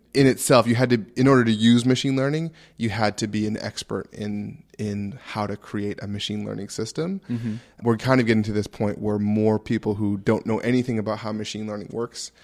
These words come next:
Speaker 1: can go build cool stuff. So we had this idea where we could potentially predict the success of a startup based on indicators, um,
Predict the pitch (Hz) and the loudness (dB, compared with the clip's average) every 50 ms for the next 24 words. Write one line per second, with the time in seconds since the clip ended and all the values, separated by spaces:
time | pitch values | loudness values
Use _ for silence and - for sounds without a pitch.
0 | _ _ _ _ - - 117 101 98 107 107 101 95 104 104 104 104 98 - - | _ _ _ _ -8 -6 -4 -2 0 2 2 2 2 0 -2 -2 -2 -4 -6 -10
1 | - - 120 107 110 - - - - 165 - _ _ _ _ _ _ - - - | -8 -6 -4 -4 -4 -4 -6 -6 -6 -6 -10 _ _ _ _ _ _ -20 -20 -20
2 | - - - 131 117 110 107 104 98 - - - _ - 123 117 104 117 113 107 | -10 -2 2 4 4 6 4 2 0 -4 -14 -16 _ 2 2 2 4 4 2 0
3 | 107 104 101 - - - 110 110 107 104 - 107 107 104 101 107 107 107 107 104 | 0 -2 -4 -12 -16 -10 -4 -2 -2 0 0 -2 -2 -2 -2 -2 -2 -2 -2 -2
4 | 104 107 104 104 104 104 107 _ - - _ - - 117 104 - 113 101 101 98 | -2 -2 -2 0 -2 -2 -4 _ -16 -20 _ -4 -2 -2 0 2 0 0 0 -2
5 | - _ _ - - 117 - 123 113 113 - 117 107 104 98 - - - 113 98 | -10 _ _ -6 -4 0 2 2 2 2 2 0 0 0 0 -2 0 0 0 4
6 | 104 110 107 - - - - - _ _ - 98 107 104 - - 107 - - - | 4 2 2 2 -6 -18 -18 -18 _ _ -8 -4 -4 -4 -2 -2 -4 -2 -2 -2
7 | 113 107 107 101 - 110 98 101 - - - - 110 110 113 110 104 87 80 - | 0 0 -2 -2 -4 -8 -8 -8 -8 -6 -4 -2 -2 -2 0 0 -2 -2 -4 -6
8 | - _ _ _ _ _ _ _ _ - 110 104 104 104 - - 104 104 120 117 | -10 _ _ _ _ _ _ _ _ 2 4 4 4 2 -2 -4 -4 -4 -4 -6
9 | - 104 98 _ _ _ _ _ _ - 123 117 110 110 - 117 104 98 98 98 | -6 -8 -8 _ _ _ _ _ _ 0 2 2 2 2 0 -2 -4 -4 -4 -6
10 | 92 98 107 110 - - - _ - 101 95 - - - - - - - | -8 -8 -8 -8 -8 -10 -12 _ -14 -12 -10 -10 -10 -10 -12 -12 -12 -14